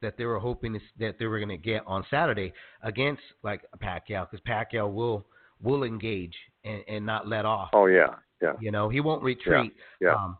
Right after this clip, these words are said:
Speaker 1: but let, let me
Speaker 2: A-,
Speaker 1: ask you this.
Speaker 2: a-, a-, a-, a-, and, and let me throw this in before you go on to your next question, if I might. Um, the other thing is, is Pacquiao has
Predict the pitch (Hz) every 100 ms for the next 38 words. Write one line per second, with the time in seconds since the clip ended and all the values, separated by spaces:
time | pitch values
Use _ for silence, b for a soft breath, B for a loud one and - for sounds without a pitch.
0 | _ _ 269 403 320 392 453 370 359 254
1 | 220 156 - 160 156 160 - 139 156 135
2 | 147 - 147 156 147 135 151 143 147 135
3 | 135 123 120 - 110 101 - 95 90 87
4 | 80 90 87 82 78 78 92 87 76 80
5 | 78 82 82 - _ _ _ _ - 92
6 | 85 90 101 147 139 113 90 - - -
7 | 120 131 - 120 98 85